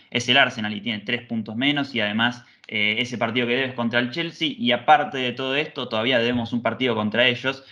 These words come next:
eh, entonces, además, hay que decirlo, tienen dos lesiones muy importantes, como son la de Partey y la de Tierney, un West Ham que tiene también un calendario muy apretado con lo que es la Europa League,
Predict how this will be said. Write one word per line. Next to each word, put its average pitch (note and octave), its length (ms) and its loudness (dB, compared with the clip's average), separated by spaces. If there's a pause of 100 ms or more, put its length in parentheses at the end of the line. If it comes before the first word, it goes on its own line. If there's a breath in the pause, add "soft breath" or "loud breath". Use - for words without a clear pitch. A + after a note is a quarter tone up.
(240 loud breath)
eh, A#2 160 2
entonces, C#3 540 0 (960 soft breath)
además, C#3 540 4 (440)
hay B2 140 0
que A2+ 80 0
decirlo, A2 420 0
tienen A2 480 0
dos G2+ 680 0
lesiones G#2 560 -4
muy A2+ 140 2
importantes, G#2+ 420 0
como G2+ 160 -4
son G#2 160 -4
la G2+ 120 2
de G2 200 0
Partey G2+ 440 0
y - 20 -2
la G2+ 100 0
de G2+ 120 2
Tierney, C3 600 2 (140)
un A#2+ 300 4
West B2+ 240 2
Ham B2 240 4
que A2 120 -2
tiene A2+ 400 0
también A2 340 0
un A2 80 0
calendario G#2+ 480 0
muy A#2 200 0
apretado A#2 440 4
con G#2 140 -4
lo G#2 80 -4
que G#2+ 80 -6
es G#2 60 -8
la G#2 100 -2
Europa G#2 280 -2
League, D3 320 0